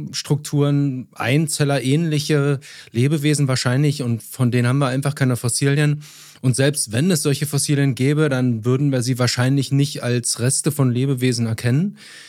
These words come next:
Also Mikrofossilien, die ziemlich sicher von Lebewesen stammen, die sind so dreieinhalb bis vier Milliarden Jahre alt.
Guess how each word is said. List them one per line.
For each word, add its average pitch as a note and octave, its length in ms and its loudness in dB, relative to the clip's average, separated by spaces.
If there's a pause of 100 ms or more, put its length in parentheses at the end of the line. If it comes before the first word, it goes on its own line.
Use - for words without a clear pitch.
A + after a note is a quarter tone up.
(320)
Also C3 680 0 (160)
Mikrofossilien, F#3 1300 0
die D3 100 0
ziemlich G#3 720 -2
sicher G3+ 320 0
von C#3 200 0
Lebewesen B2 760 0
stammen, D3 640 0 (360)
die C3 200 2
sind B2 340 0
so A#2 280 0
dreieinhalb A#2+ 520 0
bis - 140 -4
vier C3+ 120 0
Milliarden A2+ 400 -2
Jahre C3 380 -2
alt. D3 340 0